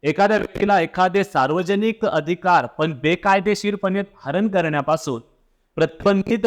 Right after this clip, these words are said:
करण्यासाठी या प्रातिरेकाचा वापर जो आहे, तर तो करण्यात येतो. आपल्याला माहिती आहे की बरेच गव्हर्नमेंट सर्व्हंट जे आहेत,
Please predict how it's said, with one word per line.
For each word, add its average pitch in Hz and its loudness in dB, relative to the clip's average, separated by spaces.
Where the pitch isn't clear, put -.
करण्यासाठी 160 0
या 175 2
प्रातिरेकाचा 131 -4
वापर 117 -2
जो 127 -6
आहे, 123 -2
तर 131 -8
तो 135 -8
करण्यात 113 -6
येतो. - -20
आपल्याला 185 2
माहिती 170 2
आहे 180 -2
की 180 0
बरेच 147 0
गव्हर्नमेंट 139 0
सर्व्हंट 135 -2
जे 123 -2
आहेत, 113 0